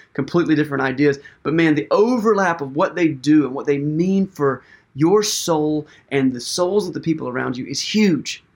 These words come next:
It's huge, and it should change us. As the mustard seed comes into your life, it should begin to change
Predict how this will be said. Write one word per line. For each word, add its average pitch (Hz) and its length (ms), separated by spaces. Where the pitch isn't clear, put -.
It's - 180
huge, 247 140
and 208 120
it 220 80
should 185 200
change 202 420
us. - 320
As 170 140
the 190 80
mustard 226 340
seed 226 180
comes 196 240
into 175 300
your 185 320
life, 165 340
it 143 40
should 165 180
begin 170 180
to 160 80
change 180 500